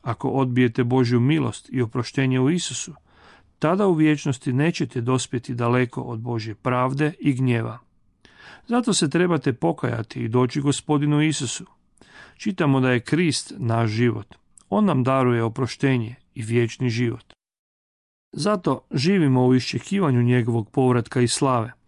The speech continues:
kad će nam Bog podariti život u nebu. Divno je znati da mi ne moramo držati sve konce u rukama, nego da nas Bog vodi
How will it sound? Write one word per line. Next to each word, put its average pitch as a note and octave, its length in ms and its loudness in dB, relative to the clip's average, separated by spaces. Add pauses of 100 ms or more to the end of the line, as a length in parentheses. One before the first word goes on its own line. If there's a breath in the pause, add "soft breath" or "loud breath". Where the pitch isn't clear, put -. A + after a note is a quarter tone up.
(320 loud breath)
kad A#2+ 200 -4
će B2 140 -2
nam A#2 260 0 (120)
Bog D#3+ 400 0
podariti B2 580 0
život B2+ 400 2
u C#3 60 2
nebu. C3 320 0 (800 loud breath)
Divno G3 320 2
je C3+ 80 2
znati C#3+ 400 2
da B2+ 280 0 (100)
mi C3+ 180 2
ne D#3+ 180 2
moramo B2 360 2
držati B2 420 0
sve C#3 260 0
konce C3+ 420 0
u C3+ 100 4
rukama, A#2+ 440 -2 (100)
nego A#2+ 320 -2
da A2+ 120 -4
nas A2 240 -2
Bog D#3 260 0
vodi A#2 360 0